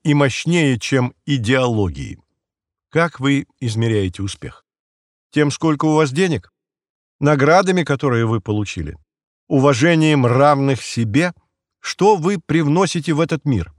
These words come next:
любовь к семье и друзьям, что у вас есть, сколько жизней вы спасли.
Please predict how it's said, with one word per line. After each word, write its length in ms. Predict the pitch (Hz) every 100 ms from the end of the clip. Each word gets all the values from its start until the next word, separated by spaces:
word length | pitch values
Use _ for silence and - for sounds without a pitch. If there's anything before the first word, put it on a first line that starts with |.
| _ _ _ _ -
любовь 440 | 104 143 147 175
к 60 | -
семье 420 | - 160 156 165
и 20 |
друзьям, 580 | 151 156 143 165 185 117 - _ _ _ _ _
что 400 | - - 208 175
у 100 | 160
вас 280 | 151 131 -
есть, 340 | 143 90 - _ _ _ _ _ _ -
сколько 480 | - 185 165 175
жизней 400 | 156 151 113 104
вы 120 | 101 107
спасли. 500 | - 110 107 73